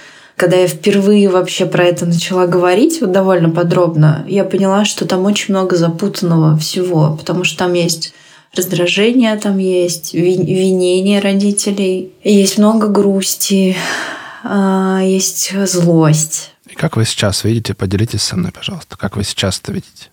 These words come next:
Speaker 1: Сейчас я, когда это разложила немножечко в себе, вот эти все эмоции, а, я поняла, что кроме вот этого всего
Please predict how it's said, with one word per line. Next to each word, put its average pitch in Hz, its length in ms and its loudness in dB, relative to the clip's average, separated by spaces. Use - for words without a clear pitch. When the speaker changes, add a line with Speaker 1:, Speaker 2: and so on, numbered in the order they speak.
Speaker 1:
Сейчас 233 420 0
я, 226 60 -2
когда 220 260 0
это 214 160 -2
разложила 202 840 0
немножечко 180 800 -4
в 156 100 -8
себе, 165 440 0
вот 160 160 -2
эти 160 200 -6
все 185 260 -2
эмоции, 185 760 -4
а, 202 480 2
я 202 120 2
поняла, 208 420 2
что - 200 -8
кроме 202 540 2
вот 196 300 -4
этого 202 340 0
всего 196 880 -2